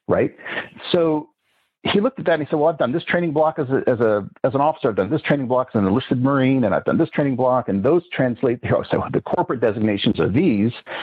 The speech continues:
And so he used any advanced school he went to, any leadership school he went to, and plugged it into the corporate,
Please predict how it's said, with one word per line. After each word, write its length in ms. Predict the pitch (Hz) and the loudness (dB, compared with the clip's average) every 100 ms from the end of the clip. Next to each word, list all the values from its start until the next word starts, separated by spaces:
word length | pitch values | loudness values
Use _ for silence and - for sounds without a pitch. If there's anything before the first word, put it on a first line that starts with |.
| - - | -10 -6
And 120 | 101 | -2
so 100 | 123 | 0
he 100 | 107 | 2
used 280 | 196 180 135 | 2 2 2
any 140 | 143 143 | 2 2
advanced 400 | 110 127 143 - | 2 0 0 -2
school 220 | - 117 | -2 0
he 120 | 120 | 2
went 240 | 107 107 | 2 0
to, 260 | - 101 110 - - - _ | 2 0 0 -6 -20 -20 _
any 220 | 107 139 | 0 2
leadership 520 | 110 95 135 143 110 - | 2 2 2 0 -2 -2
school 180 | - | -2
he 120 | 95 104 | 0 2
went 200 | 95 95 | 2 2
to, 60 | |
and 100 | 104 | 0
plugged 280 | - 165 143 | 0 -2 0
it 100 | 113 | 0
into 200 | 131 131 | 2 0
the 100 | 92 | -2
corporate, 480 | - - 185 139 120 | -2 0 0 0 -4